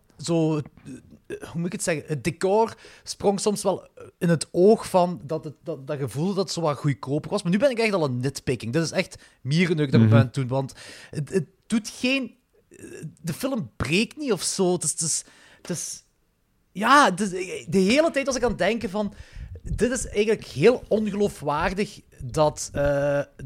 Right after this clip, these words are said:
Speaker 1: dat de film echt negenentwintig procent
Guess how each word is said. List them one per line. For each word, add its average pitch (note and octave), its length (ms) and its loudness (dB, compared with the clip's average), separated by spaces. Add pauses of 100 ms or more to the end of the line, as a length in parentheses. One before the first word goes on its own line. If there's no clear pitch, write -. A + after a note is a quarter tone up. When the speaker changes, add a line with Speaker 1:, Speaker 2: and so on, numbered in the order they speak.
(540)
Speaker 1:
dat - 180 -10
de A#2+ 60 -8
film A3 340 -6
echt - 300 -12 (140)
negenentwintig G#3 800 -6
procent F3+ 520 -4